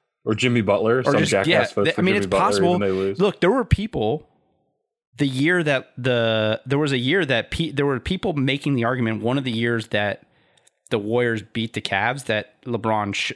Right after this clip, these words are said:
Speaker 2: the, the year that Kyrie and Kevin Love were hurt and the Cavs won two games, there were people arguing, 'cause that was the year that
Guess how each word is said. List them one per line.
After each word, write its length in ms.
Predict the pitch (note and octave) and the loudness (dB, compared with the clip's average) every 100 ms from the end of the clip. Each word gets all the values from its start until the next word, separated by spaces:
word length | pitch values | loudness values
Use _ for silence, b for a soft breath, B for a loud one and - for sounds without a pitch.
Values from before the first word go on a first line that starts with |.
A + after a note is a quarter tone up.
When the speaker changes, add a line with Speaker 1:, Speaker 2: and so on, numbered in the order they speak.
| - | -2
Speaker 2:
the, 120 | C#3+ | -2
the 180 | C#3 D3 | 0 -2
year 280 | C#3 F#3 | 2 2
that 340 | E3+ D#3 D3 - | 2 0 -4 -4
Kyrie 420 | C3+ C#3+ C3+ C3+ | 0 2 2 0
and 100 | A#2+ | 0
Kevin 260 | - B2+ A#2 | 0 0 0
Love 180 | A#2+ A2 | 0 0
were 120 | G2 | -2
hurt 280 | - G#2 - _ _ _ - | -2 -4 -6 _ _ _ -4
and 140 | A2+ | -4
the 40 | G#2 | -2
Cavs 360 | - A#2 A#2 | 0 0 -2
won 220 | A#2+ A2+ A2 | -2 -2 -2
two 180 | A2+ | -2
games, 500 | G2+ G2 G#2+ D3 - _ b b b b | -4 -4 -6 -8 -14 _ b b b b
there 80 | C#3+ | 0
were 100 | A3 | 0
people 340 | F#3+ G3 D#3 - | -2 -2 -4 0
arguing, 580 | C#3 C#3+ A#2+ G2 G#2+ A#2+ - | -2 -2 -4 -4 -4 -10 -6
'cause 120 | B2+ | 0
that 140 | C#3+ | 2
was 140 | F#3 C3 | 0 0
the 80 | C3 | -2
year 260 | A#2 A#2 | 0 0
that 260 | A2+ A2 - | 0 -2 -4